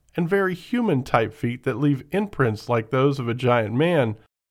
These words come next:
but with two subdigital pads under the first toe, just like the Sasquatch in Oma.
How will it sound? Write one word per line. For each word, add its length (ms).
but 80
with 200
two 240
subdigital 920
pads 440
under 180
the 100
first 380
toe, 480
just 220
like 180
the 80
Sasquatch 760
in 220
Oma. 540